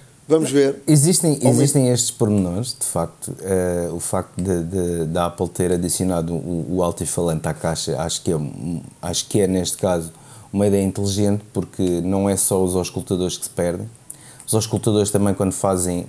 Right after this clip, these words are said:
Speaker 2: quando faz o Find My, cada um toca um som distinto, pelo que eu percebi. Ahm, existe, neste caso, uma, uma, uma novidade nestes AirPods Pro segunda geração, em que,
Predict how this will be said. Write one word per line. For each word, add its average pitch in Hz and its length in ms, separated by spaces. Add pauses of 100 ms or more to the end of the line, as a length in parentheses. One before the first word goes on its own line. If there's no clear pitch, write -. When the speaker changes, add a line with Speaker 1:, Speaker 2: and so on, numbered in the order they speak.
Speaker 2:
quando 90 160
faz 92 300
o 87 40
Find 90 260
My, 92 380 (520)
cada 113 280
um 107 140
toca 101 300
um 95 60
som 95 220
distinto, - 540
pelo 87 180
que - 80
eu 87 60
percebi. 85 460 (920)
Ahm, 95 1160 (180)
existe, 113 580
neste 101 600
caso, 101 280
uma, 92 380
uma, 87 340
uma 95 200
novidade 101 600
nestes 90 320
AirPods 90 580
Pro 98 440 (480)
segunda 101 320
geração, 95 720
em 92 140
que, 95 400